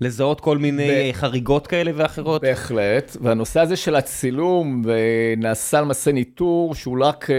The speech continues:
Speaker 2: לא רק להאזנה, באמת יש גם חברות שמתעסקות עם ניטור, ואנחנו גם חושבים בעתיד אולי, לראות איך לחבר את הדבר הזה, כלומר, once צילמת את העלה, אתה יכול לנטר את הצבע,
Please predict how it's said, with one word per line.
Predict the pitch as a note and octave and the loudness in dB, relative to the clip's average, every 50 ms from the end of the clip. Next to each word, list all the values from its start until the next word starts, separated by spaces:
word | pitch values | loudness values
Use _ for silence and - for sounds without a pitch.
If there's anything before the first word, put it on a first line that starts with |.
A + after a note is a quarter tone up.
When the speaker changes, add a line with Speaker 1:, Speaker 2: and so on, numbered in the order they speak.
| B2+ B2 | 0 0
Speaker 2:
לא | B2 C#3 | 2 0
רק | D3 D3 D3 - | 0 0 -2 -2
להאזנה, | D3+ D3 A#2 D3+ D#3+ G3 A3 F#3 | -2 -2 0 0 0 0 0 0
באמת | A#2+ G#2+ A#2 C#3 C3 - | 0 0 0 0 -2 -2
יש | D3 - C#3+ | -4 0 2
גם | C3+ C3+ B2+ | 2 2 2
חברות | - D3 B2+ A#2+ B2+ B2+ | 0 -2 0 0 0 0
שמתעסקות | - - - - - - B2+ B2 - - | -2 -6 -12 -8 -2 -2 -2 0 0 0
עם | B2 A#2+ A#2+ A#2 A2+ | 0 2 2 2 2
ניטור, | A2+ A2 - - - C#3+ D3 D3 D3 C3+ A2+ | 0 -2 -2 -2 0 0 0 2 0 0 -2
ואנחנו | A2 G#2 A#2 A2+ B2+ | -2 -2 -2 -4 0
גם | B2 B2+ B2 A#2+ | 0 0 0 0
חושבים | - - - - B2 C3 B2+ A#2+ | -4 -8 -4 -2 0 0 2 2
בעתיד | B2 B2 A#2 - G#3 G#3+ | 2 2 2 0 -2 0
אולי, | F3+ D#3+ C3 A2+ | 2 2 2 2
לראות | A2 A2 B2+ - - | 2 0 0 -2 -4
איך | - - D3 | -4 -2 -2
לחבר | C#3 - - A#2+ A#2+ A#2+ C3+ C#3+ | -2 0 -2 -2 0 0 -2 0
את | C#3 C#3 | 0 -2
הדבר | B2 B2+ C3+ E3+ F3 D#3 | -2 0 2 2 2 2
הזה, | B2+ A2+ A2 G2+ | 0 -2 -4 -4
כלומר, | - G#2+ G#2 A2 G#2+ G#2 G2 G2 - - _ _ _ - - | -4 -2 0 2 2 2 2 -2 -6 -12 _ _ _ -8 -2
once | G#2+ C3+ D3 | 0 0 0
צילמת | D3 - - C#3 C#3 D3 D3+ D#3+ | 0 -2 -2 0 0 0 0 -2
את | C#3 - | -2 -2
העלה, | B2+ C3 C#3 D#3+ G3 G#3+ E3 | -2 0 0 0 2 2 2
אתה | - - A#2 | 0 -2 -4
יכול | G2+ - C#3+ C3+ | -2 0 0 2
לנטר | B2+ B2 A#2+ A#2+ - - D3 C#3 A2 G2 - | 0 -2 -4 -4 0 2 2 2 2 -2 -6
את | - | -10
הצבע, | - - - - A2+ G#2 G#2+ G#2+ A2 | -10 -6 0 0 0 2 2 2 0